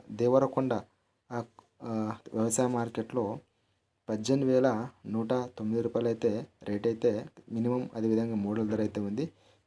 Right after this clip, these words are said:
అదేవిధంగా ఇక్కడ మనం మ్యాక్సిమం ధర చూసుకుంటే పద్దెనిమిది వేల ఏడు వందల డెబ్బై ఎనిమిది రూపాయలు అయితే, ఆ, దేవనకొండ కృషి మార్కెట్లో, ఆ, వ్యవసాయ మార్కెట్లో అయితే ఉంది. ఆ, మనం ఇక్కడ నారాయణపేటలో అయితే గరిష్ట అత్యధికంగా రేటు అయితే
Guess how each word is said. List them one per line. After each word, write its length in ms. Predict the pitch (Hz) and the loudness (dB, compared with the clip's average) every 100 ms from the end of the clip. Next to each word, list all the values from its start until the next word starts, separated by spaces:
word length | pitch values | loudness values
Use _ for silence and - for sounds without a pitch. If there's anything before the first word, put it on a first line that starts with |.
| - | -8
అదేవిధంగా 440 | 113 139 143 151 | 0 4 4 2
ఇక్కడ 200 | 139 139 | 2 2
మనం 320 | 135 135 131 - | 4 2 0 -2
మ్యాక్సిమం 420 | 117 117 113 139 | -2 -2 0 0
ధర 120 | 135 131 | 0 -2
చూసుకుంటే 680 | 131 131 131 131 123 123 _ _ _ _ 113 | -4 -4 -2 0 0 -2 _ _ _ _ -6
పద్దెనిమిది 420 | 107 139 143 139 | -2 0 2 4
వేల 160 | 135 139 127 | 4 4 2
ఏడు 200 | 117 120 | 2 2
వందల 440 | 123 123 131 110 117 - | 4 2 0 0 -4 -6
డెబ్బై 360 | 98 104 104 123 | -2 -2 2 2
ఎనిమిది 220 | 123 120 | 2 -2
రూపాయలు 240 | 117 117 117 | 0 0 0
అయితే, 380 | 113 123 117 - - - - - | 0 0 0 -6 -14 -18 -20 -10
ఆ, 260 | 110 107 104 - - | -4 -2 -4 -8 -6
దేవనకొండ 540 | 113 117 123 120 117 | -2 0 0 -2 0
కృషి 400 | 120 123 - 104 | 0 -2 -8 -4
మార్కెట్లో, 520 | 113 110 113 170 123 - - | 0 0 -2 -4 -2 -4 -4
ఆ, 260 | 113 107 101 | -4 -2 -2
వ్యవసాయ 300 | 104 107 127 | -2 0 0
మార్కెట్లో 400 | 117 113 113 110 | 0 -2 -2 0
అయితే 160 | 110 117 | 0 0
ఉంది. 380 | 107 98 120 196 _ _ _ _ _ _ - | 0 0 0 -2 _ _ _ _ _ _ -12
ఆ, 140 | 113 117 | -6 -4
మనం 280 | 120 131 135 | -2 0 0
ఇక్కడ 380 | 131 139 139 - - - | 4 4 4 -4 -12 -2
నారాయణపేటలో 720 | 123 123 151 156 160 156 151 | 0 2 2 4 4 6 0
అయితే 460 | 147 156 131 127 - _ _ - | 4 4 4 2 -4 _ _ -12
గరిష్ట 520 | 113 - 110 110 - 156 | -10 -2 -2 -2 4 6
అత్యధికంగా 760 | 135 107 135 135 139 139 135 | 6 4 2 0 2 2 4
రేటు 240 | 120 117 | 4 2
అయితే 360 | 127 127 120 | 2 2 0